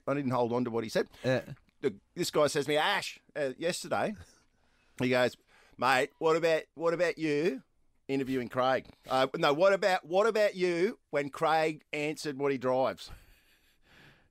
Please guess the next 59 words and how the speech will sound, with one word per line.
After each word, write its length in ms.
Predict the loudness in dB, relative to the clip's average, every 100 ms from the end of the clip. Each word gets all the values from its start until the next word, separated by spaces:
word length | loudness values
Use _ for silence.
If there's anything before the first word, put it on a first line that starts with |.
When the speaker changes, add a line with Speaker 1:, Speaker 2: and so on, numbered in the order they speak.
| _ -6
Speaker 2:
Yeah. 240 | -4 -4 -6 -12 _ _ _ _ _ -2
Speaker 1:
I 120 | 0
didn't 140 | 2
know 60 | 0
what 80 | -2
he 40 |
was 60 | -4
talking 180 | -4 -4
about. 140 | -10 -14 -8 -2
And 120 | 2
I, 120 | 2 2
I, 80 | 0 2 2
I 40 |
just 140 | 2 0
went, 160 | -2 -4 -6
"Yeah." 460 | 2 4 6 4 2 -2 _
Speaker 2:
Yeah. 300 | -2 0 0 0
Speaker 1:
And 100 | -4
I'm 80 | -4
thinking, 160 | -4
"Who's 140 | -4 -4
Craig?" 420 | -2 -2 -2 -4 0
Like, 260 | 0 0
like, 160 | 0 4
Speaker 2:
Who's 140 | 4
Speaker 1:
I, 60 | 2
Speaker 2:
Craig? 340 | 2 2 2 2
Speaker 1:
I 80 | 2
didn't 340 | 2 2 2
know. 180 | 2 2 0 0
Speaker 2:
Oh, 160 | 4 6
yeah, 100 | 6
that's 200 | 4 4
Speaker 1:
It 20 |
Speaker 2:
right. 120 | 4
You 40 | 6
Speaker 1:
wasn't 80 |
Speaker 2:
asked 120 | 2 2
him 60 |
what 80 | 0
he 40 |
drives 280 | 2 2 2
at 60 | 0
home, 300 | 0 0 0
like, 140 | -2
what, 240 | 0 -2 -2
what 160 | 0
his 60 | 2
Speaker 1:
Yes, 80 | 2
Speaker 2:
regular 240 | 2 2
Speaker 1:
he 60 | 4 6
said, 60 | 6
Speaker 2:
car 80 | 4
Speaker 1:
when 120 | 4
Speaker 2:
is. 140 | 2 0
Speaker 1:
he 60 |
said 320 | 0 0 0
he 120 | -2
dri-, 140 | -4